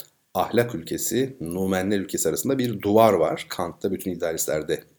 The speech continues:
olduğu gibi. Akli hükümde özel önceden bilinen genele göre belirleniyor. Yani akli hüküm verirken özel nasıl belirleniyormuş? Önceden bilinen genele göre belirleniyor. Yani işte ben yalan söylemem.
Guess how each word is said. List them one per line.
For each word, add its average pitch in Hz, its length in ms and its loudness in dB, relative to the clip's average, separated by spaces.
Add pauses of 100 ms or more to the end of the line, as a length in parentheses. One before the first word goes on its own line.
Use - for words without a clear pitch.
(260)
olduğu 87 420 0
gibi. 80 260 -4 (460)
Akli 170 480 4
hükümde 104 640 2
özel 104 480 4
önceden 120 560 6
bilinen 117 400 0
genele 117 320 6
göre 90 300 2 (360)
belirleniyor. 73 600 -2 (340)
Yani 85 200 -2
akli 180 360 0
hüküm 104 360 -2
verirken 95 580 0 (760)
özel 139 360 10
nasıl 156 280 6
belirleniyormuş? 95 760 0
Önceden 123 720 6
bilinen 117 600 2
genele 117 360 6
göre 95 280 4
belirleniyor. 76 560 -6
Yani 90 300 -4
işte 85 260 -4
ben 101 340 2
yalan 98 300 2
söylemem. 87 520 0